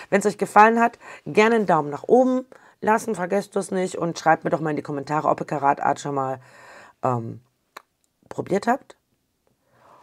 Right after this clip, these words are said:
Und, oder wie euch das Bild gefällt bisher. Also, <laughs>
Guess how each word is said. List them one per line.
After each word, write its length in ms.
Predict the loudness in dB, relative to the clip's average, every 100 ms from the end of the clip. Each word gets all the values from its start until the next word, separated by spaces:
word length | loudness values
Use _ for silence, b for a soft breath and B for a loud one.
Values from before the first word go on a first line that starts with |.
| b _ -6
Und, 1080 | -2 0 0 -2 -6 -10 -12 -14 -14 -14 -16 -20 _ _ _ _ _ _ _ -20
oder 160 | -16 -14
wie 140 | -12
euch 260 | -14 -16 _ _ _
das 160 | -20 -14
Bild 280 | -12 -12
gefällt 400 | -18 -16 -16 -16
bisher. 360 | -20 -16 -14 -14 _ _ -20
Also, 140 | -20 -20 _ _ _ _ _ _ _ _
<laughs> 400 | -18 -18 -14 -14